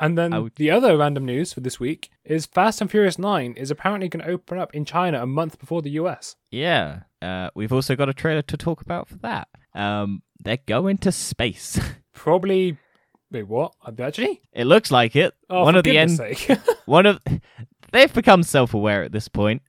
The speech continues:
Speaker 2: Also, this is part of a trilogy, the last three films of The Thing, so
Speaker 1: Mm.
Speaker 2: is what they've said. But, um, yeah, it will be definitely interesting to see, 'cause basically they've gone,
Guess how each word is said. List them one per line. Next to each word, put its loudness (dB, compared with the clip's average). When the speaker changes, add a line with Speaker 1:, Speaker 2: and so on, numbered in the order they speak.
Speaker 2:
Also, 6
this 0
is -2
part 8
of 0
a 0
trilogy, 0
the -6
last 2
three 0
films 0
of -14
The -6
Thing, -6
so -2
Speaker 1:
Mm. -20
Speaker 2:
is -10
what -6
they've -8
said. -6
But, 4
um, 4
yeah, 0
it -4
will -4
be -2
definitely -4
interesting -4
to -12
see, -6
'cause -6
basically 2
they've -2
gone, 2